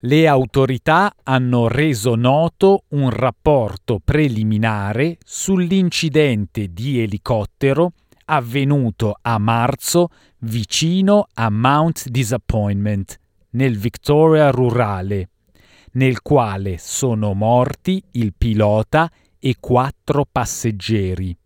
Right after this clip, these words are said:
L'Australian Transport Safety Bureau ha dichiarato che le indagini sull'incidente stanno continuando e che non si è ancora giunti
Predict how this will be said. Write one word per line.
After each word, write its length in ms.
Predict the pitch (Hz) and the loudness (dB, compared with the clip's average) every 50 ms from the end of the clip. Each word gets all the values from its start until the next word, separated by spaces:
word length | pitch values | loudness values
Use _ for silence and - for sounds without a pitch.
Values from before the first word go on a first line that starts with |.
| _ _ _ _ _ _ _ _ _ _ _ _ _ _ _ _ _ _ _ _ _ _ _ | _ _ _ _ _ _ _ _ _ _ _ _ _ _ _ _ _ _ _ _ _ _ _
L'Australian 840 | - 131 131 - - - - - 180 196 202 196 196 202 202 196 180 | 0 0 0 0 -2 -4 0 0 2 4 4 2 2 2 0 0 0
Transport 720 | - - - 175 151 147 156 156 - - - 160 156 151 143 | -2 -2 -2 0 0 2 0 -2 -4 -4 0 2 2 2 2
Safety 800 | - - - - - - 147 147 147 139 - - - 143 135 107 | 0 -4 -10 -6 -2 0 2 2 2 0 -2 -6 -6 -6 -4 -4
Bureau 640 | 98 113 123 120 113 104 98 104 113 120 143 160 - _ _ _ _ _ _ - 131 | -2 0 0 2 2 0 0 0 0 2 0 0 -2 _ _ _ _ _ _ -4 -2
ha 160 | 135 131 113 101 | -2 -2 -2 -4
dichiarato 1000 | 92 101 110 - - 135 123 110 110 131 143 151 156 160 - - 190 185 - _ _ | -4 -6 -6 -4 -2 -2 0 0 2 2 2 2 2 0 0 2 2 2 2 _ _
che 220 | - - 147 131 107 | -10 -4 -2 0 0
le 160 | 101 101 104 | 0 -2 -2
indagini 840 | 101 95 95 98 92 123 123 117 107 98 98 92 98 101 101 95 90 | -2 -2 -2 -2 0 0 0 0 -2 -4 -4 -6 -4 -4 -4 -4 -4
sull'incidente 1400 | - - - - 131 120 113 110 113 110 107 101 - - 117 107 110 110 107 104 98 95 95 - - 156 151 - _ _ _ _ _ - | -6 -8 -4 -2 0 0 0 0 0 -2 -2 -2 -4 -6 -6 -4 -4 -2 -2 -2 -4 -6 -6 -2 -2 -2 -2 -2 _ _ _ _ _ -14
stanno 720 | - - - - - 170 175 196 196 190 196 208 202 - - | -10 -10 -8 -2 0 0 2 2 2 2 2 2 2 0 0
continuando 1160 | - - 175 175 160 131 - 165 147 135 135 123 113 104 92 90 95 98 98 107 101 95 92 _ _ _ _ _ _ _ _ _ _ _ - | 0 2 2 4 2 2 2 2 2 4 4 4 2 2 -2 -4 -4 -4 -2 -2 -2 -2 -4 _ _ _ _ _ _ _ _ _ _ _ -2
e 160 | 190 208 - | 0 0 0
che 280 | - - 214 208 165 123 | 0 -2 0 2 2 2
non 280 | 107 104 110 107 110 107 | 2 0 0 0 0 -2
si 220 | - - - 156 | -4 -2 0 0
è 60 | 156 | 2
ancora 680 | 143 123 110 110 - - - 156 143 120 107 107 101 101 | 2 0 0 -4 -4 0 2 4 4 4 2 0 -2 -2
giunti 640 | 95 117 135 147 156 156 156 139 - 185 196 190 | -2 -2 -2 0 0 -2 -4 -4 -2 -2 -4 -4